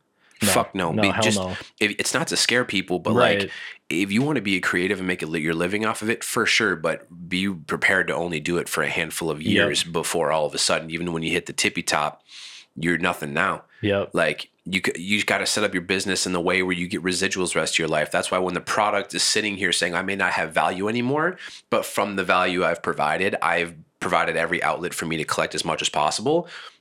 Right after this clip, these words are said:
Speaker 2: That's where you get the really successful Russes. That's where you get those people. And that's why he's teaching people, "How do I set my, set myself up for success where even if, if I'm not popping for a couple months,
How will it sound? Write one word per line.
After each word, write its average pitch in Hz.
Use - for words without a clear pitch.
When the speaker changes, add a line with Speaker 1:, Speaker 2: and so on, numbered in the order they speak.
Speaker 2:
That's 98
where 101
you 85
get 80
the 85
really 80
successful 80
Russes. 76
That's 78
where 120
you 92
get 95
those 76
people. 78
And 78
that's 85
why 92
he's -
teaching 107
people, 85
"How -
do 110
I 95
set 90
my, 95
set -
myself 127
up 113
for -
success -
where 107
even 101
if, 95
if 98
I'm 87
not 90
popping 120
for 90
a 85
couple 87
months, 85